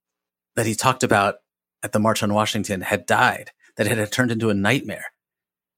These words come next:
And yet he had not lost hope, and that he would never lose hope, because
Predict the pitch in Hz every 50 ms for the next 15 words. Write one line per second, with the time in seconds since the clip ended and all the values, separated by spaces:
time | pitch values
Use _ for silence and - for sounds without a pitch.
0 | _ _ _ - - 123 123 127 131 143 143 - - 131 139 127 117 123 117 110
1 | 107 113 120 120 123 - 120 113 107 101 - - - 101 85 - - - _ _
2 | _ _ _ _ _ _ _ _ _ _ _ _ _ _ _ _ - 110 110 113
3 | 107 120 117 113 104 107 117 117 113 107 90 85 - - - - - - - -
4 | - - _ _ _ - - 98 - - 110 104 104 104 98 - - -